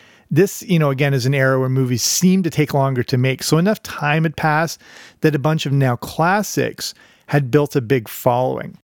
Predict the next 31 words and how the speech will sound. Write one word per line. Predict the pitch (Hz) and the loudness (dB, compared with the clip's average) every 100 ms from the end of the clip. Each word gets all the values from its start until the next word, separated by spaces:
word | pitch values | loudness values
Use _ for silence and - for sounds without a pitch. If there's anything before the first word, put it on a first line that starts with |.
| _ _ _ _ _ _ _ _ | _ _ _ _ _ _ _ _
It's | 170 190 | 0 0
hard | - 165 180 | -2 0 2
not | 175 175 | 2 0
to | 170 | 0
have | 160 | -2
the | 151 | -2
summer | - 160 | 0 2
of | 147 | 2
nineteen | 143 139 139 | 2 2 2
eighty-eight | 131 131 | 2 0
higher | - 123 123 | -2 0 0
on | 131 | 0
this | 135 - | -2 0
list, | 135 135 - - - - | 0 0 -4 -12 -16 -8
uh, | 139 - 160 | -6 -6 -8
but | - 139 147 - - - - _ | -2 0 0 -8 -20 -20 -20 _
it's | 156 - | -4 -2
because | 175 196 185 | 0 0 2
there | 190 | 0
are | |
so | - - 175 | 0 0 0
many | 165 143 | 0 0
sequels. | - - 147 - 160 160 | -2 0 -2 2 0 0
That's | - 147 143 - - | -2 0 0 -2 -2
why | 143 147 143 | 0 2 0
I | |
put | - - 143 | -2 0 0
it | 139 | 0
a | 135 | 0
little | 131 131 123 | 0 0 0
lower. | 120 120 123 139 | 0 0 0 -2